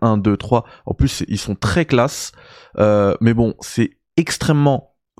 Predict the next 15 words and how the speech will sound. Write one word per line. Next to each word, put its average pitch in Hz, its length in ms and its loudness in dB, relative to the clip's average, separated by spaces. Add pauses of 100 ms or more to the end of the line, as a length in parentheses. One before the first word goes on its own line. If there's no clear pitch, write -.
condensé. 147 580 2 (340)
Je - 120 -10
pense 151 200 2
que, 110 640 2 (140)
comme 127 180 0
tu 127 80 -4
le 113 80 -4
disais 127 240 2
dans 120 160 2
ton 104 140 -2
test, 143 260 -2
si - 120 -4
vous 104 100 0
voulez, 117 240 4
euh, 98 240 2